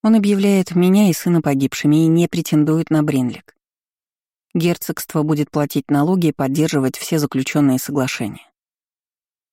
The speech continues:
Я от себя и от имени своего сына подпишу бумаги и откажусь от притязаний на престол. Таким образом, Хранвон получит возможность жениться на ком угодно, а я сохраню Бринлик для сына.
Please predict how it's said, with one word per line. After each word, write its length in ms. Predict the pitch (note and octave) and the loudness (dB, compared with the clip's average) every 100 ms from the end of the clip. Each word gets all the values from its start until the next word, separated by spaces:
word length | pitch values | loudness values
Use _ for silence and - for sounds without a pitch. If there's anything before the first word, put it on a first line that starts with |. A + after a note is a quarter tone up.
| _ _ _ | _ _ _
Я 200 | G#3 A3+ | -2 0
от 80 | F#3 | 0
себя 320 | - E3 F3 | -2 0 2
и 40 | D#3+ | 2
от 240 | C#3 C3+ | 0 0
имени 280 | D#3+ D#3 D3 | 2 4 2
своего 340 | C#3 D#3 D3 | 2 0 0
сына 280 | D#3+ - F3 | -2 0 0
подпишу 400 | D#3+ - D3+ - | 0 -2 -2 0
бумаги 420 | D#3 D#3 E3+ D3 | 0 2 2 2
и 80 | C3 | 2
откажусь 460 | B2+ - C#3+ D3 - | 0 -2 -2 0 -2
от 120 | C#3 | -4
притязаний 560 | D3 C#3+ D3 D3 D3 C#3 | -4 -2 0 2 4 4
на 120 | C3 | 2
престол. 540 | C#3+ - - - - _ _ _ _ _ _ _ _ _ _ _ _ | -2 -4 -8 -14 -14 _ _ _ _ _ _ _ _ _ _ _ _
Таким 320 | - D#3+ E3+ E3+ | -6 -2 0 2
образом, 460 | F3+ D3+ C#3+ C#3+ | 2 0 2 0
Хранвон 520 | C#3+ D3+ D3+ D#3+ E3+ | 0 0 2 2 2
получит 400 | D#3+ D#3 D#3+ E3 | 0 0 -2 -2
возможность 720 | D3+ C#3+ D#3 D#3+ D#3+ D3+ C#3+ D3 | -2 -2 0 0 2 0 0 -2
жениться 520 | D3 C#3+ E3+ - - | 0 2 2 -2 -2
на 120 | C3 | -2
ком 240 | - D3+ D#3 | 0 0 0
угодно, 500 | D#3 C#3+ B2+ D#2 - _ _ _ _ _ _ | 0 -2 -4 -8 -12 _ _ _ _ _ _
а 80 | F3+ | 0
я 120 | G3 | 0
сохраню 460 | F3 D#3 - C#3 C3+ | 0 -4 0 2 2
Бринлик 420 | C#3+ D#3+ D3 B2+ | 2 2 2 2
для 240 | C#3 C#3 | 0 -2
сына. 380 | C3+ - B2 C3+ | -2 -6 -10 -12